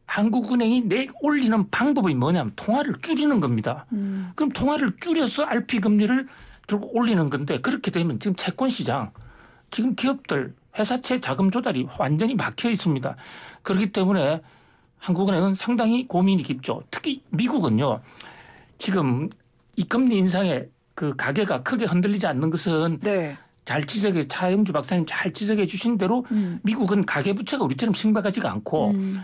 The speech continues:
Speaker 1: 또 미국은 대부분 집을 살 때 그 모기지, 그 대부분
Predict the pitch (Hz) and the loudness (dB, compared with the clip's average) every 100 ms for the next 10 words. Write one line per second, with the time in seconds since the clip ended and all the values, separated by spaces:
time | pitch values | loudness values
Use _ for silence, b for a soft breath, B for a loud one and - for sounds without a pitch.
0 | - - 180 233 254 196 117 127 202 240 | -8 -2 0 0 0 0 0 0 0 0
1 | - 233 233 - 123 - 147 143 160 107 | -2 -2 -2 -2 -6 -2 -2 0 0 -2
2 | - B B B B _ - 180 156 156 | -6 B B B B _ -2 0 2 2
3 | 226 220 196 147 104 - 208 - 120 165 | 2 0 -2 -4 -4 -4 -4 -2 -2 -2
4 | 214 247 | -2 -6